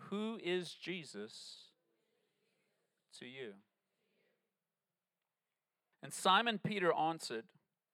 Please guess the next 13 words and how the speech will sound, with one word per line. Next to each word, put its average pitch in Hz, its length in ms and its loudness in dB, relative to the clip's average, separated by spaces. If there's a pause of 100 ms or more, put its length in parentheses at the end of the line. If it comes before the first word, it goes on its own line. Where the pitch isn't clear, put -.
(480)
"You 127 460 2
are 185 160 10
the 160 140 2
Messiah, 139 840 -4 (800)
the 147 140 2
Son 165 760 2
of 147 340 4 (140)
the 131 80 0
living 135 640 -4 (320)
God." 107 320 -6 (960)
And 143 180 -2
Jesus 202 540 0
replied, 156 640 4